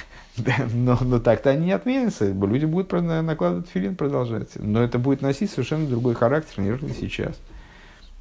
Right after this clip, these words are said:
То есть, если, скажем, до поры до времени в на-, наложении тфилин была заключена идея выборки искр,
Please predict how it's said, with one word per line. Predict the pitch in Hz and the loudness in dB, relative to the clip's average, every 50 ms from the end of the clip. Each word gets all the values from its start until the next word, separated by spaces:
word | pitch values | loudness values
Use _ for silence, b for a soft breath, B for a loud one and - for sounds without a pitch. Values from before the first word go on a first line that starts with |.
| - - - - - - | -18 -20 -20 -20 -20 -12
То | - 175 | -6 -6
есть, | 175 - - | -6 0 2
если, | 117 113 107 - - 98 95 92 90 - 90 | 2 2 2 2 2 2 2 2 0 -4 -8
скажем, | - - - 95 85 90 92 98 | -6 -2 0 0 0 0 0 2
до | 123 143 | 2 4
поры | 143 135 131 139 131 | 6 6 6 6 6
до | 120 120 | 6 6
времени | 110 117 123 120 113 113 113 117 113 113 113 | 6 6 4 4 4 2 2 2 2 2 0
в | 110 113 104 92 92 - 95 | -2 -4 -6 -8 -6 -4 -2
на-, | 95 95 95 | -2 -2 -2
наложении | 92 - - 92 92 92 - 131 127 120 107 | -2 -2 -2 0 0 0 0 0 2 2 0
тфилин | 104 - - 98 95 107 127 127 113 | -2 -2 -4 0 0 2 2 0 0
была | 101 104 110 107 104 104 110 117 117 | 2 2 4 4 4 4 4 4 2
заключена | 110 107 - 104 98 95 - 98 98 104 110 110 104 101 | 0 0 0 0 -2 -2 0 0 2 2 4 4 4 2
идея | 98 98 104 110 117 110 101 | 2 0 2 2 4 4 4
выборки | 101 107 110 110 113 110 113 - - | 4 2 0 0 0 -2 -2 -2 -2
искр, | 90 85 82 76 - - - - 123 | -2 -2 -2 -4 -6 -8 -12 -12 -12